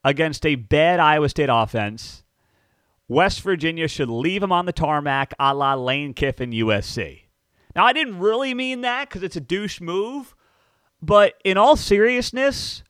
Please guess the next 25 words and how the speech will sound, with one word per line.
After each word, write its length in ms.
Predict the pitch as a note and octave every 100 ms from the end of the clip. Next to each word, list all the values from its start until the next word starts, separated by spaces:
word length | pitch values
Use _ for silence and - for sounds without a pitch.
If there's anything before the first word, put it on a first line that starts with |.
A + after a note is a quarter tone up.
| _ _ _ -
when 320 | D3+ A#3 C#4+
does 180 | D4+ A#3
this 200 | A#3 -
end? 420 | - G#2 D2 C2 - _ _ _ _ _ _ _ _ _ _ _
Like, 220 | - F#3+ -
when 340 | E3 G#3 C#4 E4
does 220 | E4 A3
all 180 | G#3+ A3
this 220 | G#3 -
come 240 | G3 F#3
to 140 | E3+ C#3+
an 80 |
end? 300 | G#2+ D2 _ - _ _ _ _ _ -
It's 240 | G#3 - -
not 300 | G#3 A#3 G3+
working 640 | A3 A#3 G#3 C#3+ D#2+ D#2 _ _
for 180 | _ F#3
Neal 260 | E3+ D#3 C#3
Brown 440 | C3+ C3 G#2 F2+ -
and 160 | C#3
West 200 | C#3+ C3+
Virginia. 460 | - B2+ B2+ A#2 F2 - - -
It 180 | A3+ A3+
hasn't 460 | G#3+ A#3 A3+ A3
worked 460 | F#3+ G3 D#3 -